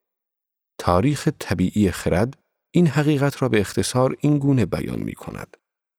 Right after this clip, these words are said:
"شخصیت افراد و استعدادهای آنها تکمیل کننده یکدیگرند.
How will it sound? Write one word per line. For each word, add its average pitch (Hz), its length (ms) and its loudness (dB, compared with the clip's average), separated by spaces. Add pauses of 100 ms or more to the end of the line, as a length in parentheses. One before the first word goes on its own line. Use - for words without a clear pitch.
(580)
"شخصیت 208 560 0
افراد 147 500 2
و 117 40 4
استعدادهای 117 960 4
آنها 120 420 2 (260)
تکمیل 131 400 0
کننده 131 480 2
یکدیگرند. 123 960 0